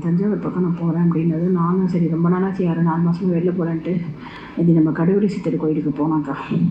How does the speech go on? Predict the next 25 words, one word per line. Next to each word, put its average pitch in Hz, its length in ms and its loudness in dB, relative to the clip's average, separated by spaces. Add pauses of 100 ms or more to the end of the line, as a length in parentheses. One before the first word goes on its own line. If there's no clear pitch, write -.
(880)
வீடியோ 247 340 8
வந்து 220 240 2
குழந்தைய 208 320 2
வச்சுட்டு 190 220 -2
என்னால 190 240 0
ஃபுல்லா 185 280 -2
எடுக்க 175 260 0
முடியல. 170 340 2 (220)
ஏன்னா 208 280 4
மாமனார் 208 440 4
வந்து 196 180 2
அங்க 180 240 0
போயிட்டாரு, 190 320 0
மாமியார், 190 500 0
நானே, 185 260 2
இவங்க 170 300 2
மூணு 170 200 0
பேர் 175 220 0
தான் 190 180 -4
போனோம். 170 260 -4 (520)
மாமியாரால 208 540 4
குழந்தைய 190 400 0
தூக்கிட்டு 185 260 -2
நடக்க 165 280 0
முடியாது. 151 440 0